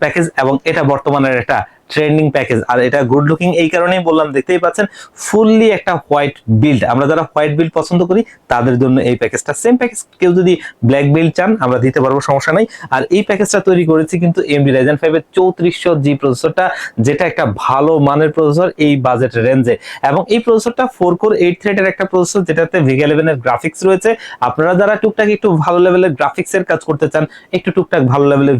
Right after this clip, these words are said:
ভিডিও এডিটিং কাজ করতে চান, এবং দেখা গেছে একটু আপডেট লেভেলের গেমসগুলো খেলতে চান, যেমনটা Valorant, জিটিএ ফাইভ, এবং দেখা গেছে ফ্রি ফায়ার, পাবজি, এবং এই ধরনের আরো অনেকগুলো গেমস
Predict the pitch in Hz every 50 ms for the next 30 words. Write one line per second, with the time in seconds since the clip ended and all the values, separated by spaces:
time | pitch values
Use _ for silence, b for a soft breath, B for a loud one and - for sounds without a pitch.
0 | - 139 135 131 156 156 147 147 135 143 139 139 135 - - 139 123 - - 139
1 | 131 - 139 123 139 127 120 B B B B - 139 143 165 180 170 156 160 156
2 | 170 165 165 160 - 180 180 170 B B B B - 156 - - - - - 135
3 | 131 135 131 139 147 185 180 - 170 160 151 147 151 156 143 120 104 101 127 131
4 | 131 123 - - 139 135 - - 123 110 120 - - 107 107 104 127 123 117 135
5 | 123 98 - - 117 117 123 127 127 127 120 120 110 - 117 113 110 104 131 123
6 | - 131 123 117 - - 120 117 117 104 B B B B B 123 123 120 127 135
7 | 127 127 127 131 127 127 120 - 131 - - 139 135 123 - 139 131 123 - 131
8 | 120 113 113 - 156 160 175 208 196 196 185 196 202 202 190 185 160 160 165 160
9 | 147 156 175 214 240 226 208 208 202 196 185 B B B B _ 113 110 139 156
10 | 156 151